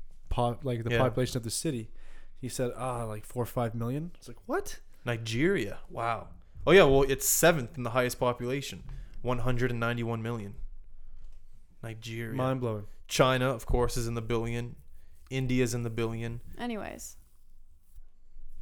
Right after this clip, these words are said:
Speaker 2: Then great. What's Canada? We must
Speaker 3: I
Speaker 2: be
Speaker 3: don't
Speaker 2: low.
Speaker 3: know
Speaker 1: We're
Speaker 3: what
Speaker 1: like,
Speaker 3: God's
Speaker 1: we're,
Speaker 3: in
Speaker 1: th-, we're, we
Speaker 2: We're
Speaker 1: only have
Speaker 2: thirty-eighth. We have thirty-six million people.
Speaker 1: <laughs>
Speaker 2: Right below Iraq.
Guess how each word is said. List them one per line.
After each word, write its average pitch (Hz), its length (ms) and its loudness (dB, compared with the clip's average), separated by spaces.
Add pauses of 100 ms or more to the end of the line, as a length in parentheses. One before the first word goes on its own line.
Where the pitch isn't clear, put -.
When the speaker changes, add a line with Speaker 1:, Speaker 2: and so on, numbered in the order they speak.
(480)
Speaker 2:
Then 220 100 -6
great. - 260 -2
What's 185 180 -4
Canada? 196 420 -6 (120)
We - 80 -4
must 170 160 6
Speaker 3:
I 226 60 2
Speaker 2:
be - 60 2
Speaker 3:
don't - 80 2
Speaker 2:
low. - 80 4
Speaker 3:
know 139 60 12
Speaker 1:
We're 143 60 12
Speaker 3:
what 143 80 10
Speaker 1:
like, 135 140 6
Speaker 3:
God's 208 220 -2
Speaker 1:
we're, 139 160 8
Speaker 3:
in 139 40 8
Speaker 1:
th-, - 120 -6 (160)
we're, 139 360 6
we 131 100 6
Speaker 2:
We're 143 40 10
Speaker 1:
only 151 120 6
have 127 100 6
Speaker 2:
thirty-eighth. 123 680 4
We 117 100 -2
have 113 100 0
thirty-six 127 560 2
million 110 280 -6
people. 104 420 -8
Speaker 1:
<laughs> - 60 -4 (1040)
Speaker 2:
Right 131 200 4
below 120 260 4
Iraq. 104 460 -2